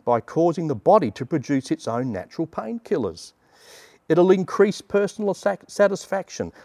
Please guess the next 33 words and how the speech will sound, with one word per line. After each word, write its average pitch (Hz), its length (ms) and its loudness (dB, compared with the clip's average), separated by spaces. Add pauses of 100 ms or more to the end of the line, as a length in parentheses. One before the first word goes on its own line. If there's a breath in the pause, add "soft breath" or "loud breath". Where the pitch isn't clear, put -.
(100)
Laughter 165 380 2
can 143 240 -2
also 165 400 -2
make 120 280 -2
it 110 140 -6
easier 175 560 -2 (400 soft breath)
to 120 120 -6
cope 170 300 2
with 95 200 -6
difficult 202 420 -2
situations. 98 840 -6 (280 soft breath)
It 104 140 -6
also 143 400 2
helps - 320 -2
you 127 120 -2 (380 soft breath)
to 113 160 -4
connect 113 460 -4
with 123 180 -2 (140)
other 101 240 -4 (120)
people. 92 440 -6 (560 soft breath)
And 202 140 -10
then 208 140 -2
th-, - 280 -6
the 127 100 2
last 196 320 4
one, 110 180 0
improve 170 460 0
your 190 100 0
mood. 226 420 -6 (920)
Many 170 240 4
people 180 380 2
experience 151 560 -2
depression, 117 600 -4